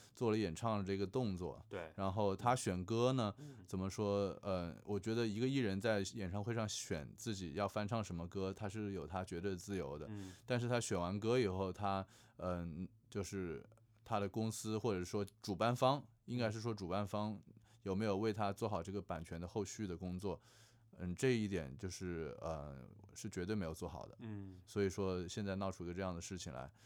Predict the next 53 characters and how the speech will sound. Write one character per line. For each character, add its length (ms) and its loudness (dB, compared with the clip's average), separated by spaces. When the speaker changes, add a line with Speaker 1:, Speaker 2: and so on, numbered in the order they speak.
Speaker 2:
嗯。 120 -12
Speaker 1:
呃， 80 -2
而 140 4
且 80 6
我 180 4
这 140 0
边 260 2
我 140 0
是 100 -4
必 140 -2
须 140 -2
要 100 4
发 180 2
声， 300 -2
Speaker 2:
对， 200 2
是。 140 -6
Speaker 1:
呃， 40 -4
碰 80 4
到 80 4
这 60 2
种 160 2
事 140 -4
情， 380 -2
就 200 2
如 280 -6
果 100 0
你 80 2
忍 180 2
气 120 -2
吞 180 -2
声 140 -2
的 80 -2
话， 240 0
这 100 -4
种 120 2
人 160 -2
就 100 0
会 120 0
越 80 2
来 100 2
越 100 0
多， 320 -2
受 200 2
欺 180 0
负 140 -4
的 80 0
人 120 -4
就 100 -6
会 120 0
越 80 0
来 100 0
越 60 -4
多。 260 -10